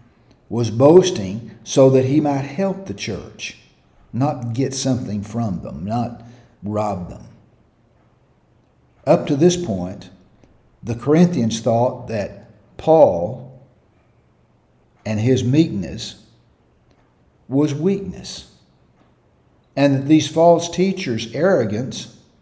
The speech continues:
was power. It's much better for me to seek the praise of God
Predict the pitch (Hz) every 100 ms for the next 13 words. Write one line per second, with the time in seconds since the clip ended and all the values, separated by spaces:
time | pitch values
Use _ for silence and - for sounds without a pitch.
0 | _ - 143 147 - 175 151 104 - -
1 | - _ _ _ _ _ _ _ _ _
2 | _ _ _ _ _ _ _ _ _ _
3 | _ _ _ _ _ _ _ _ _ _
4 | _ _ _ _ _ _ _ _ _ _
5 | _ - 156 139 170 190 139 151 170 139
6 | - - - _ _ _ _ _ _ _
7 | _ _ _ _ _ _ _ - 110 107
8 | 135 151 156 139 107 - 160 160 143 -
9 | - 107 - 143 156 147 127 127 113 123
10 | 127 92 73 85